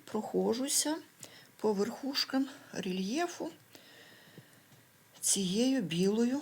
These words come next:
акриловою фарбою. По нашій амфорі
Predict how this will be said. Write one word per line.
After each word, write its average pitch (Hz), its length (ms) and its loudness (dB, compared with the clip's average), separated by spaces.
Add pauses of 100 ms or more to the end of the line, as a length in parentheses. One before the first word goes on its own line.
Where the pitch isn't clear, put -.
(160)
акриловою 196 840 -2 (120)
фарбою. 120 680 -6 (2500)
По 226 60 -8
нашій 190 640 0 (1080)
амфорі 294 680 -2